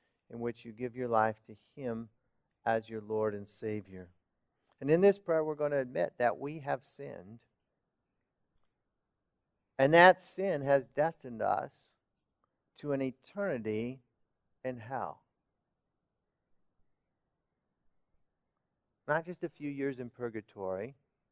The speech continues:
which is not taught in the Bible, but an eternity in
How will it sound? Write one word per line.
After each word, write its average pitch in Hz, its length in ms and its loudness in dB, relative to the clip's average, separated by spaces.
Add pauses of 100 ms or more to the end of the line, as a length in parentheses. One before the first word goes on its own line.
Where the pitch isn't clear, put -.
(580)
which 117 160 -12 (1000)
is 113 80 -16
not 120 240 0
taught 107 240 -2
in 98 80 -8
the 95 80 -14
Bible, 92 340 -6
but 117 220 -2
an 123 120 -6
eternity 127 800 -16
in 196 100 -14